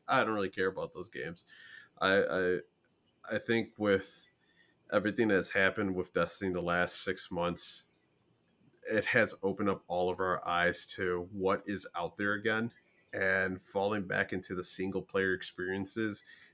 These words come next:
has been like a breath of fresh air. And I think everyone has seen that now. And it couldn't have come at a better time, you know, where in, where, like, live service games and multiplayer games are in, sort of in a bad state right now.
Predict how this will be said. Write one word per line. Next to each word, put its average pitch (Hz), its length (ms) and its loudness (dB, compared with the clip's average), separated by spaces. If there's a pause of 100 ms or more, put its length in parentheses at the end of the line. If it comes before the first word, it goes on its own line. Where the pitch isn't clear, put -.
has 95 240 2
been 98 320 0
like 90 200 0
a 98 60 -4
breath 98 540 0 (100)
of 95 100 -8
fresh - 440 -2
air. 87 340 0 (460)
And 87 520 2
I 92 100 0
think - 300 -4 (140)
everyone 85 680 -2
has 80 280 -4
seen 90 280 -4
that - 240 -8
now. - 320 -12 (480)
And 90 360 2
it 101 140 -4
couldn't 135 220 4
have 101 140 0
come 107 200 2
at 90 100 2
a - 40 -4
better 87 280 -2
time, 92 380 0
you 87 80 -2
know, 87 140 0
where 87 360 -4
in, 98 280 -4
where, 92 300 0
like, 92 200 -4
live 92 260 2
service 95 300 -4
games 87 340 -2
and 87 80 -6
multiplayer 87 480 -6
games 90 220 -4
are 90 120 -4
in, 85 100 -12 (160)
sort 127 280 -2
of 131 80 -2
in 92 80 -2
a 87 40 -4
bad 90 320 -2
state 92 400 -4
right 120 160 -2
now. 143 300 0